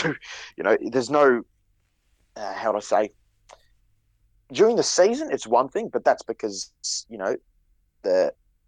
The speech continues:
the corporation that is the A F L wants, uh, exposure. So that's why they have those arrangements with, with the media personnel to say, "This is your time frame, this is to do this and this and this," okay? But it's interesting, you don't hear a lot of,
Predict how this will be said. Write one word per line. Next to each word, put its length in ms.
the 60
corporation 580
that 80
is 100
the 100
A 120
F 140
L 160
wants, 440
uh, 220
exposure. 600
So 140
that's 240
why 200
they 60
have 240
those 540
arrangements 680
with, 180
with 180
the 80
media 320
personnel 440
to 80
say, 180
"This 140
is 80
your 80
time 300
frame, 220
this 180
is 80
to 80
do 120
this 240
and 80
this 160
and 80
this," 220
okay? 200
But 160
it's 100
interesting, 440
you 60
don't 120
hear 140
a 60
lot 180
of, 100